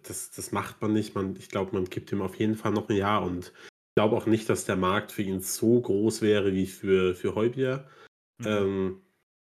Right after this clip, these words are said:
Speaker 1: Skip wirst du niemals verkaufen, einfach schon alleine
Speaker 2: Genau.
Speaker 1: aus, aus, äh, der Homegrown,
Speaker 2: Ja.
Speaker 1: äh, Homegrown, äh, Quote.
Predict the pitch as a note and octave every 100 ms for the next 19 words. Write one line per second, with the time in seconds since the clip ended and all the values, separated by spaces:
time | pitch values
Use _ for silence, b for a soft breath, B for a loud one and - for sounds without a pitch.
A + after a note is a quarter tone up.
0 | _ - - D3 - - B2 B2 G#2 G#2
1 | C#3 C#3+ C3+ - C3 - B2+ C3 C#3 C3+
2 | A2+ A2 - - G2+ G2 F#2+ G#2 G#2 G#2
3 | - A2 G#2+ A#2 G2 - G#2+ F#2+ G#2+ G2
4 | F#2+ F2+ A#2 A#2+ - B2 A#2+ A2 - B2+
5 | B2+ A#2 A2 - A2 A2+ B2 A#2+ C3